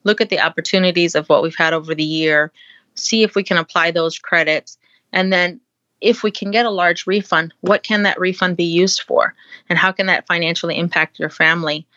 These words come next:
uh, or yourself even, to make something positive happen?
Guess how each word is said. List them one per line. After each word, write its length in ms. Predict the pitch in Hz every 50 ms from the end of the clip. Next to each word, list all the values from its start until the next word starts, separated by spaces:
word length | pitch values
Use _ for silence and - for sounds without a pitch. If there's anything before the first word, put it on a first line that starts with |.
| _ _ _ _ -
uh, 80 | 180
or 120 | - - 196
yourself 400 | 202 196 - - 254 254 262 254 -
even, 340 | 175 165 156 165 160 170 - _ _ _ _ _
to 100 | - -
make 280 | 214 208 196 185 180 - _ _ _ _ _ _ _ -
something 380 | - - 190 180 170 190 180
positive 440 | - - 175 170 165 - 160 - 147
happen? 460 | - - 143 143 - _ - - -